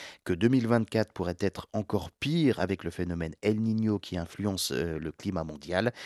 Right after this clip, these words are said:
Bref, la frise du climat va au-delà, euh, d'un simple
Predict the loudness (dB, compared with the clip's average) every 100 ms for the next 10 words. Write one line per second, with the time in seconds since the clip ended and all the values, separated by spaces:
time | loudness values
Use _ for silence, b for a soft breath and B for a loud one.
0 | B B B 4 4 2 -2 -2 2 0
1 | 0 -4 0 2 4 4 2 -2 2 4
2 | 4 6 6 6 4 6 6 4 0 -2
3 | 0 -2 -2 -2 -2 -2 -2 -2